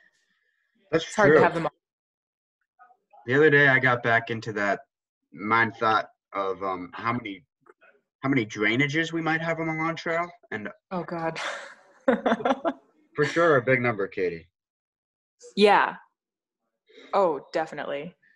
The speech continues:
Speaker 2: I know Amanda, who was the Killington Ridge Runner last year, um, for those of you out there who don't know who Amanda is, I think she had, like, a one mile stretch of trail in her range that had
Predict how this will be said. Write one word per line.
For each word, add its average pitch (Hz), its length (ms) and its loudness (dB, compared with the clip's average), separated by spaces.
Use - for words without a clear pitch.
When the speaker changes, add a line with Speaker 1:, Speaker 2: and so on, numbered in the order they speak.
Speaker 2:
I 175 80 -12
know 190 500 4
Amanda, 196 500 4
who 185 140 0
was 175 240 -2
the 175 420 0
Killington 190 520 0
Ridge 180 200 -2
Runner 156 320 0
last 147 320 -8
year, 151 300 -6
um, 151 480 -8
for 156 240 -4
those 170 180 -2
of 156 80 -8
you 156 120 0
out 147 140 -4
there 151 160 -2
who 165 80 -8
don't 151 200 -2
know 151 160 -2
who 165 120 -2
Amanda 156 360 -2
is, 147 320 -4
I 170 60 0
think 208 180 0
she 226 140 2
had, 202 180 4
like, 175 140 2
a 160 60 4
one 175 260 2
mile 175 260 4
stretch 160 340 -2
of 156 100 -10
trail 151 540 -2
in 170 120 -4
her 156 460 -2
range 156 720 -4
that 175 140 2
had 160 380 0